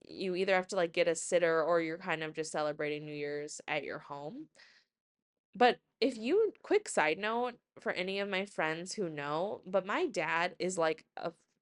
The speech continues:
professional bowler. So <laughs> going bowling with him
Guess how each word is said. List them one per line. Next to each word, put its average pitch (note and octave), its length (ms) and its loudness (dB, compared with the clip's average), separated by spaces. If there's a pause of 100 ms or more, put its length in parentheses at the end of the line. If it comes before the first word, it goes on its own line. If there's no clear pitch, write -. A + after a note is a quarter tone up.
(560)
professional E3 640 -2
bowler. A#1+ 540 -6
So G3+ 500 6
<laughs> - 460 -6
going F4 500 6
bowling G#3 460 8
with C#4+ 160 0
him E4 260 0